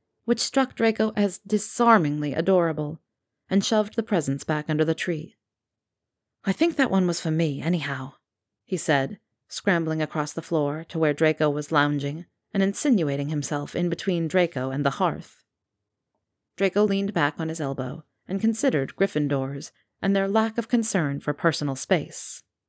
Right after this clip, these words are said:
"Potter, Did you thanks have" for Draco smiled,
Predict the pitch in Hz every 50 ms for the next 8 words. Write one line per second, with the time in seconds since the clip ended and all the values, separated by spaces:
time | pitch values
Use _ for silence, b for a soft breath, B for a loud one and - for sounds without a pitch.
0 | _ _ _ _ _ _ _ _ _ _ _ _ _ _ _ _ _ _ _ _
1 | _ _ _ _ _ - - 190 156 - 143 - 190 233 254 233 294 277 285 269
2 | 226 - 196 175 151 - _ _ _ _ _ _ _ _ _ _ _ _ _ _
3 | _ _ _ _ _ - 185 165 - 180 - - - 185 175 165 160 151 151 160
4 | 160 -